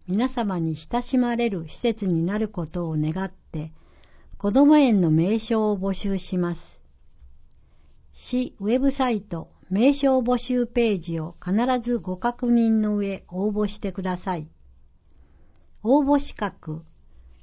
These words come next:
どなたでも応募可。応募方法、申し込みフォーム、名称募集ページ内、郵送、持参。募集期間、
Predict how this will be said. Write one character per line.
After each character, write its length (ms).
ど 160
な 140
た 160
で 120
も 280
応 240
募 260
可。 220
応 200
募 180
方 260
法、 360
申 200
し 160
込 160
み 140
フ 140
ォ 140
ー 20
ム、 260
名 240
称 280
募 200
集 340
ペ 280
ー 40
ジ 160
内、 240
郵 240
送、 480
持 180
参。 420
募 160
集 300
期 160
間、 320